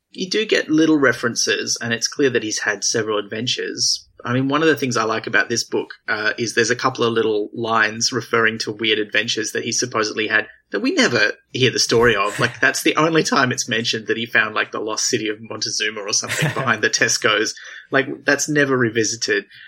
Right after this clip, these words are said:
Speaker 1: But yeah, there's, each book is kinda standalone, and it's more just this idea that weird stuff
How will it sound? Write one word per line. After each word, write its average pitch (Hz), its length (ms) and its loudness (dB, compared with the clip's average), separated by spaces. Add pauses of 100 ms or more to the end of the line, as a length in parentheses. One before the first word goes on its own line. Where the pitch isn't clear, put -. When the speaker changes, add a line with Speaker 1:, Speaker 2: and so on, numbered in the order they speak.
(240)
Speaker 1:
But 135 140 4
yeah, 143 300 4
there's, 139 400 0 (120)
each - 280 0
book 220 220 -6
is 165 180 -4
kinda 143 200 -2
standalone, 113 800 0
and 110 80 -4
it's 117 160 -6
more 139 180 -2
just 123 220 -2
this 120 160 0
idea 113 380 0
that 113 220 -2 (580)
weird 120 380 -2
stuff - 360 0